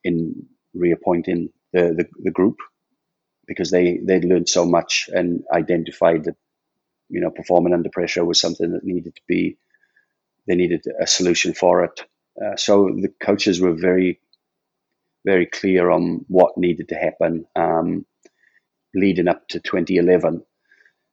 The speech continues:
which, so they, you know, we spent a lot of time in the mental space around performing, performing under pressure and, um, and to growing those skills within the athletes.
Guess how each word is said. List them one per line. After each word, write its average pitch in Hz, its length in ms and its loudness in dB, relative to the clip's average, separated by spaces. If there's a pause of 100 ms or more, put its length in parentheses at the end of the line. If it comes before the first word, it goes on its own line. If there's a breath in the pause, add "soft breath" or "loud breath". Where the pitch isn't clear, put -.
(300)
which, - 400 -2
so 107 200 6
they, 104 240 4 (200)
you 240 340 -10
know, 95 120 2
we 95 280 0 (180)
spent 98 240 0
a 92 40 0
lot 90 140 6
of - 80 -12
time 92 200 2
in 85 60 0
the 87 60 0
mental 87 280 0
space - 380 0
around 87 200 2
performing, 85 440 0 (800)
performing 87 380 0
under 85 160 0
pressure 87 580 -2
and, 87 280 -2
um, 85 520 0 (1200)
and 90 200 -2
to 87 80 0
growing 90 480 6
those 85 220 2
skills 90 480 0
within 87 220 0
the 87 120 2
athletes. - 720 -2